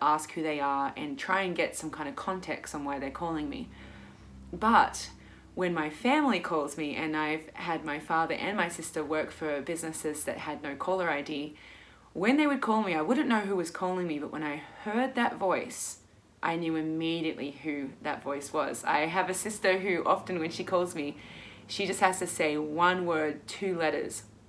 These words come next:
"Oi." Oi, it's barely a word, it's more like a sound, and I know that voice. Why do I know that voice?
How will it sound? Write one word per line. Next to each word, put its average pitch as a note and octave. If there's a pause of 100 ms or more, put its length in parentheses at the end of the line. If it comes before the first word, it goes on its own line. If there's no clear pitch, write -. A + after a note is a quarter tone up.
"Oi." D#3 (1080)
Oi, F3
it's F3
barely A3
a E3+
word, D#3
it's D#3+
more F#3+
like E3+
a D#3+
sound, D#3 (440)
and F3
I E3+
know D#3
that D#3
voice. - (680)
Why F#3+
do A3
I G3
know E3
that D3
voice? -